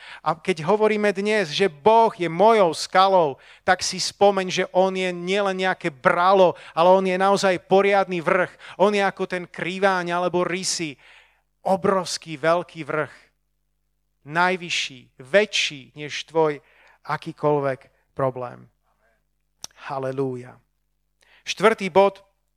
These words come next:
Skala znamená, že Boh poskytuje tvojmu životu istú dávku dobrodružstva. Skala znamená, že Boh poskytuje tvojmu životu istú dávku dobrodružstva.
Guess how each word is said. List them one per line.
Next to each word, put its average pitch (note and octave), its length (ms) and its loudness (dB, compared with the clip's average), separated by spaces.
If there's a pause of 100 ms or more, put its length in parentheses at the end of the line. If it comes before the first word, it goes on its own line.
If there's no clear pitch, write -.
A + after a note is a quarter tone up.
(340)
Skala G#3 480 2
znamená, F3+ 640 0
že D#3+ 160 -6
Boh F3+ 200 2 (120)
poskytuje F3 760 -2 (440)
tvojmu F#3 400 2
životu E3+ 560 -4 (360)
istú F3 360 -8
dávku D#3+ 480 -4
dobrodružstva. C#3+ 800 -4 (480)
Skala D#3+ 400 -2
znamená, D#3+ 560 -6
že C#3 80 -14
Boh D#3+ 320 -2 (400)
poskytuje E3+ 560 -2
tvojmu F3 400 0
životu F#3+ 400 -6
istú F#3+ 240 -6
dávku F#3+ 480 0 (320)
dobrodružstva. F#3 800 -2